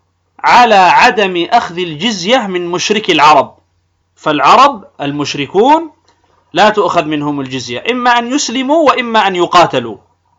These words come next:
ولهذا الطبري رحمه الله في كتابه اختلاف الفقهاء نقل الإجماع على ذلك، وذكر أن النبي عليه الصلاة والسلام لم يأخذ الجزية من عبدة الأوثان،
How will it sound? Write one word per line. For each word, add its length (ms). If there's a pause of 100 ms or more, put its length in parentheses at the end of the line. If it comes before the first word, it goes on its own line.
ولهذا 800 (560)
الطبري 540
رحمه 420
الله 220
في 140
كتابه 840
اختلاف 420
الفقهاء 720 (580)
نقل 320
الإجماع 440
على 220
ذلك، 560 (560)
وذكر 560
أن 120
النبي 260
عليه 300
الصلاة 420
والسلام 640 (280)
لم 280
يأخذ 380
الجزية 460
من 160
عبدة 420
الأوثان، 640